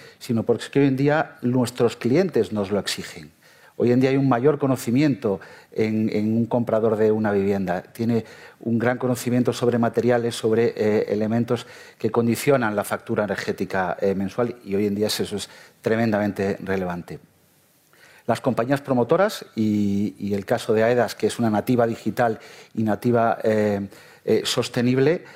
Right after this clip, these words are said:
eh, monitorizamos el consumo o el impacto de, en la huella de carbono que generan nuestros edificios, no solo en la fabricación,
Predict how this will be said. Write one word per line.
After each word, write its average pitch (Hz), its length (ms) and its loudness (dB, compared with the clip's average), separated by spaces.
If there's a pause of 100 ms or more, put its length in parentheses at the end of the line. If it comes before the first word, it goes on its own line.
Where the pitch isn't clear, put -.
(280)
eh, 110 520 4
monitorizamos 131 840 0
el 147 80 0
consumo 127 680 0
o 110 180 4
el 107 40 2
impacto 120 460 0
de, 107 140 6
en 104 260 0
la 101 60 2
huella 110 200 4
de 113 80 4
carbono 113 300 0
que - 80 -8
generan 117 380 0
nuestros 110 260 -8
edificios, 107 420 -2 (240)
no 160 160 2
solo 156 320 0
en 107 60 2
la 101 100 2
fabricación, 95 680 -2